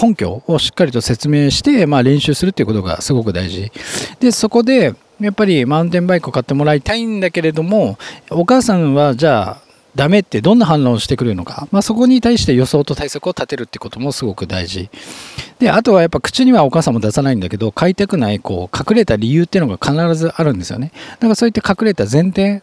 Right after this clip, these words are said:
への対策も立てていくと。で、人って結構その、ね、誰しもが多分隠れた前提っていうのを持ってるんですよ。それは、まあ、あの、今の、なんだろう、経済状況だったり、その、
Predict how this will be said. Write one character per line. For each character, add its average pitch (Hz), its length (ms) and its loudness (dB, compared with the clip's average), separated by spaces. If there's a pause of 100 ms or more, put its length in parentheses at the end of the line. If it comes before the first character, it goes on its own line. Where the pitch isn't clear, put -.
へ 196 240 0
の 208 140 4
対 147 180 0
策 139 200 -10
も 135 100 -4
立 - 160 -8
て - 100 -20
て - 80 -10
い 98 60 -10
く - 60 -14
と。 - 180 -12 (720)
で、 220 180 4
人 - 200 -2
っ - 20 2
て 277 280 -2
結 247 160 -6
構 151 100 0
そ 143 100 0
の、 131 280 0 (560)
ね、 139 260 -2 (1080)
誰 170 220 0
し - 140 -4
も 147 80 0
が 104 120 -2
多 135 140 -2
分 98 340 -6
隠 131 140 -2
れ 185 120 2
た - 80 -6
前 127 200 2
提 160 340 4
っ 156 40 0
て - 240 -2
い 190 80 4
う - 20 2
の 117 160 2
を 120 60 0
持 127 120 2
っ 170 40 0
て - 100 -2
る 113 80 -2
ん 95 40 -6
で 82 60 -8
す - 120 -12
よ。 87 80 -12
そ - 180 -2
れ 170 100 4
は、 196 380 2 (360)
ま 156 120 2
あ、 143 40 4
あ 139 40 2
の、 123 300 0
今 160 240 2
の、 98 200 -6 (920)
な 139 120 0
ん 120 40 -2
だ 92 80 -6
ろ 101 60 -8
う、 - 20 -20
経 139 180 -4
済 143 140 -2
状 117 120 -2
況 110 140 -8
だ 82 100 -18
っ - 40 -20
た - 120 -14
り、 90 280 -12 (380)
そ - 180 -4
の、 104 400 -4